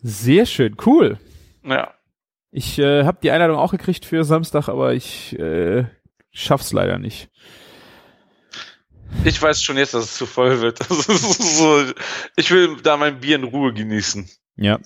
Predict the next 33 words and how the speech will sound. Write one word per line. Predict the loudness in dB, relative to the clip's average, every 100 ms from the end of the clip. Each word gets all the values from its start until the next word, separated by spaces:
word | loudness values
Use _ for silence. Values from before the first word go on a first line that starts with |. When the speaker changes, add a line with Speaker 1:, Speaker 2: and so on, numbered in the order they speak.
| -8
Speaker 1:
dann | 0
komm | 2
ich | 0 0
mal |
nach | -2 0
Köln, | 2 0
dann | 0
machen | -2 -2
wir |
das | -4 -6
zusammen. | -6 -4 -6 -10 _ _ _
Speaker 2:
Ja, | 0 0 2
definitiv. | -2 -4 -6 -4 -4 -6 -18 _ _ -12
Ja. | -2 0 0
Speaker 1:
Sehr | -2 -4
schön. | -6 -8 -10 -14 -20 _ _ _ _ _ _ _ _ _ _ _ _ _ _ _ _ _ _ _ 0
Ja, | 4 4 0 -16 _ _ -20 -20 _
wunderbar. | -6 -2 0 0 0 -2 _ _ _ _ _ _
Speaker 2:
Ja. | 0 0 0 -12 _ _ _ _ _
Speaker 1:
Ich | -18 -12 -4
würde | 0
sagen, | 2 2 2
wir | -2
sind | 0 0
durch | 2 2 0 -10
für | -6 -4
diese | -4 -4 -2
Woche. | -2 -2 -6 -8 _ _ _ _ _ _ -4
Oder? | 0 2
Hast | 0 -2
du |
noch | 0 2
was? | 2 -2